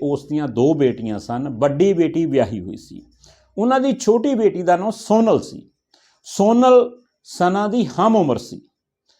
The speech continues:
ਸੋਨਲ ਹੁਣ ਜਦੋਂ ਸਨਾ ਘਰ ਹੁੰਦੀ, ਉਦੋਂ ਆਪਣੀ ਡਿਊਟੀ ਤੋਂ ਆਉਂਦੀ ਤਾਂ ਜੋ ਸੋਨਲ ਸੀ ਉਸ ਕੋਲ ਚਲੀ ਜਾਂਦੀ ਸੀ।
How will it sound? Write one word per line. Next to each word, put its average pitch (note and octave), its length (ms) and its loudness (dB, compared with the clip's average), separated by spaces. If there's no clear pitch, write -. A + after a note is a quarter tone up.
ਸੋਨਲ A3+ 480 4
ਹੁਣ A#3 280 2
ਜਦੋਂ G#3+ 500 2
ਸਨਾ E3+ 360 2
ਘਰ F#3 260 2
ਹੁੰਦੀ, A2+ 420 -6
ਉਦੋਂ G#3 280 -4
ਆਪਣੀ E3 360 0
ਡਿਊਟੀ C#3+ 380 -2
ਤੋਂ D#3+ 180 -4
ਆਉਂਦੀ B2 220 -4
ਤਾਂ E3 160 -4
ਜੋ D#3+ 160 -4
ਸੋਨਲ C#3 420 -6
ਸੀ E3+ 140 -12
ਉਸ C#3 180 -6
ਕੋਲ E3 240 -8
ਚਲੀ E3+ 260 2
ਜਾਂਦੀ F#2 260 -8
ਸੀ। - 160 -18